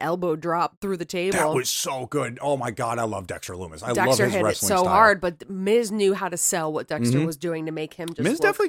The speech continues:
Speaker 2: got fucked up a little bit. He
Speaker 1: so
Speaker 2: had a,
Speaker 1: much better.
Speaker 2: he had a nice little cut on his abdomen when he
Speaker 1: He
Speaker 2: was
Speaker 1: did.
Speaker 2: stealing that money back from that
Speaker 1: But
Speaker 2: kid.
Speaker 1: let's talk about the ending, which is what you're talking about now,
Speaker 2: Yep.
Speaker 1: which was by far the best part of the match. So
Speaker 2: Gets
Speaker 1: at
Speaker 2: the
Speaker 1: the
Speaker 2: pin.
Speaker 1: end,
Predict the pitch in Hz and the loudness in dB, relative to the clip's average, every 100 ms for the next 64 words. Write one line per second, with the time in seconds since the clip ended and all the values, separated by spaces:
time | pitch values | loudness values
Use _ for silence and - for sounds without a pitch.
0 | 381 320 320 285 294 294 202 139 123 127 | 2 2 0 0 -2 0 2 4 4 4
1 | 175 175 175 - 165 156 143 147 269 226 | 2 2 -2 -4 -4 -4 -2 0 0 0
2 | 233 202 180 - 196 226 143 104 135 175 | -2 -2 -4 0 2 4 2 2 2 2
3 | 156 104 95 98 101 - 101 330 254 156 | 2 0 -2 -2 0 0 4 6 6 4
4 | 170 170 147 131 123 127 160 110 95 - | 2 2 4 2 4 2 4 4 2 2
5 | 98 90 254 233 262 - 339 349 294 277 | -2 2 2 4 4 6 6 6 4 2
6 | 247 254 190 220 185 160 165 170 175 - | 2 -2 -2 0 0 -2 -4 -4 -6 -6
7 | 175 165 160 170 180 165 165 156 175 170 | -8 -6 -8 -4 -4 -4 -4 -4 -2 -2
8 | 202 185 160 180 175 - 170 160 156 156 | -2 -4 -2 2 2 0 -2 -2 -4 -6
9 | - 165 156 160 151 - - 185 151 196 | -6 -6 -4 -4 -4 -6 -4 4 4 4
10 | 220 - 247 226 208 | 2 6 6 6 0